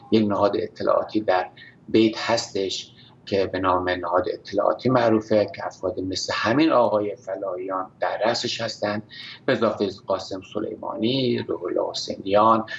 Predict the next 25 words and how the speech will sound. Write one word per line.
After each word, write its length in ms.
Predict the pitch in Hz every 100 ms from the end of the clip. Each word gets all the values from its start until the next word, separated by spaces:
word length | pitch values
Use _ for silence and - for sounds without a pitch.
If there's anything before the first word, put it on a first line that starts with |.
| - -
میر 180 | 98 92
حجازی 680 | 90 95 85 - 107 117
و 220 | 110 101
غیر 280 | 95 87 85
و 60 | 80
غیر. 160 | - - -
که 60 |
البته 640 | 104 92 - 95 92 90 90 -
از 100 | 87 87
لحاظ 140 | 87 85 -
تشکیلاتی 840 | 87 - 98 92 - 110 113 110 - - -
رهبریش 480 | 95 - 95 98 -
در 180 | 95
دست 360 | 90 95 98 -
میر 240 | 95 92 82
حجازیه، 480 | 87 85 82 98 87
ولی 400 | 82 82 82 - - - - - _
یکی 280 | 85 90 90
از 160 | 87
مغزهای 840 | 90 92 90 - 104 95 98 95 90 - - - -
و 60 |
موتورهای 920 | 90 95 90 95 - 110 101 101 95 90
فعال 580 | - - - 120 139 127
این 400 | 117 104 98 - -
نهاد 480 | 98 87 101 98 85